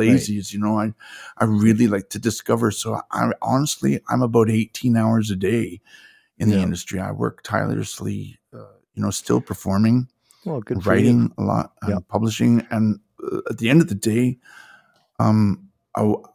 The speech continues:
Speaker 2: once I learned about the music industry and how it can be perilsome, you know,
Speaker 1: Yeah.
Speaker 2: um, was I may, wanted to make a choice at that point. Was I going to help creators and artists,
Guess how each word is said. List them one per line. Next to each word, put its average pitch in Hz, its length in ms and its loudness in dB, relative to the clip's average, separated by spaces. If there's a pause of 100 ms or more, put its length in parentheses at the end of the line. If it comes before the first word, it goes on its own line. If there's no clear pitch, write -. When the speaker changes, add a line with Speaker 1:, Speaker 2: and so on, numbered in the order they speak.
Speaker 2:
once 117 300 0
I 120 80 4
learned 117 560 4
about 110 300 -2
the 104 60 -2
music 110 360 2
industry 113 680 -2 (600)
and 104 240 4
how 107 320 0
it - 140 -2
can 107 160 0
be 107 280 4 (180)
perilsome, 104 760 0
you 107 80 4
know, 110 440 2 (680)
Speaker 1:
Yeah. 107 360 0
Speaker 2:
um, 98 200 -4
was 110 160 -4
I 104 140 2
may, 107 200 2
wanted 117 300 0
to 110 60 -4
make 110 140 -2
a 117 60 -2
choice 113 540 -6 (320)
at 101 80 -16
that 113 220 -6
point. 110 340 2
Was 107 160 0
I 101 80 2
going 107 220 2
to 101 140 -4
help 113 400 -2 (100)
creators 113 480 2
and 117 100 2
artists, 139 540 0